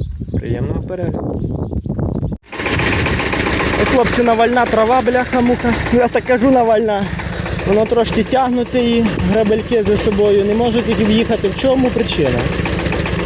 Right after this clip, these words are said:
В чому саме причина? Вроді ніде нічого не повинно забиватися, воно інколи стягне щось саме.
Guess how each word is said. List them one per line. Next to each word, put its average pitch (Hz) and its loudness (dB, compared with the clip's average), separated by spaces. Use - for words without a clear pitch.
В - -2
чому 240 2
саме 208 2
причина? 156 0
Вроді 196 2
ніде 254 2
нічого 240 0
не 214 2
повинно 208 2
забиватися, 185 2
воно 185 4
інколи 190 4
стягне 196 0
щось 165 0
саме. 170 2